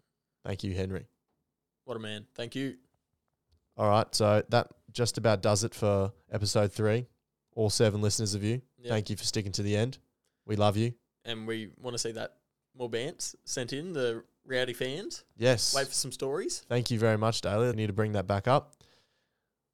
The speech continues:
Speaker 1: We are on a quest to find the rowdiest, the craziest sport. And we just want people to get involved in the pod,
Speaker 2: Yep.
Speaker 1: realistically.
Speaker 2: We gave our hot tips last week on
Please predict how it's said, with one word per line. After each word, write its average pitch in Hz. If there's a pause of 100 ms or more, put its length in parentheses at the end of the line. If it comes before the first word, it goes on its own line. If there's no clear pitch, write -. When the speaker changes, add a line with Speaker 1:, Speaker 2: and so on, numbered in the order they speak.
(200)
Speaker 1:
We 127
are 113
on 113
a 104
quest - (240)
to 95
find 107
the 104
rowdiest, 110
the -
craziest 101
sport. 98 (1000)
And 110
we 156
just 123
want 98
people 98
to 92
get 95
involved 95
in 98
the 95
pod, 98 (400)
Speaker 2:
Yep. 123
Speaker 1:
realistically. 107
Speaker 2:
We 127
gave 131
our 131
hot 131
tips -
last 120
week -
on 113